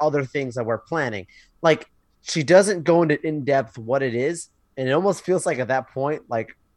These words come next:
she knew, like, "Oops, I might let something slip," or maybe they retracted it out of the article with the interview that she did with Fandango. But if you read the quote, she does not exactly say how and what, because she probably knows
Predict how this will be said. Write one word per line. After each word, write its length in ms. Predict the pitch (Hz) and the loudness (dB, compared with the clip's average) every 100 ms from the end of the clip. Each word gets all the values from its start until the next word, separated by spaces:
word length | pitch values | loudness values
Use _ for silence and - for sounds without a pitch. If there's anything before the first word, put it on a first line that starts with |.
| _ _ | _ _
she 180 | - 147 | -4 0
knew, 180 | 135 | 2
like, 160 | 135 123 | 0 0
"Oops, 320 | 147 160 - - | -2 -6 -8 -8
I 80 | 120 | -2
might 140 | 131 | 0
let 180 | 127 120 | 0 0
something 260 | 131 110 | -2 -6
slip," 320 | 104 - 143 - | -8 -2 -2 0
or 80 | 110 | -4
maybe 220 | 110 117 | -2 0
they 120 | 117 | 2
retracted 640 | 113 117 - 117 - 123 113 | 0 0 0 -2 -2 -6 -6
it 100 | - - | -8 -4
out 140 | 107 | -4
of 80 | 107 | -2
the 80 | 107 | -4
article 440 | 110 120 - 135 117 - - | -4 -4 -6 -8 -10 -14 -8
with 100 | - | -4
the 120 | 117 117 | 2 2
interview 240 | 117 120 | 4 2
that 80 | 110 | 0
she 100 | 120 | -2
did 80 | 120 | -2
with 140 | 113 | -2
Fandango. 640 | 120 110 117 147 180 196 - _ _ _ _ | -4 -2 -2 0 0 -2 -6 _ _ _ _
But 440 | 156 160 147 135 - | 4 6 6 4 2
if 140 | 139 135 | -6 -2
you 160 | 156 | 0
read 240 | 123 160 190 | 2 2 2
the 100 | 226 | 0
quote, 560 | - 127 127 185 - _ _ _ _ | 0 2 4 2 -2 _ _ _ _
she 360 | - 170 139 117 _ _ _ _ _ _ | -12 -8 -8 -12 _ _ _ _ _ _
does 240 | - 165 170 | 2 4 4
not 280 | 196 196 165 | 2 2 0
exactly 720 | 143 113 135 139 - 156 139 | -2 2 4 4 2 -4 -4
say 840 | - - - 139 123 123 123 123 - _ _ _ _ _ _ _ | -8 -10 -2 2 2 2 0 -4 -10 _ _ _ _ _ _ _
how 500 | - 135 120 139 135 | -4 2 4 6 4
and 160 | 120 107 | 0 0
what, 380 | 113 131 175 - _ | 4 4 2 -4 _
because 580 | 139 - - 135 135 127 | -12 -12 -12 -2 0 -2
she 160 | - | -6
probably 680 | 123 - 135 127 151 143 147 | -10 -4 0 2 2 0 -2
knows 680 | 127 120 120 135 147 135 | 0 2 2 0 -2 -8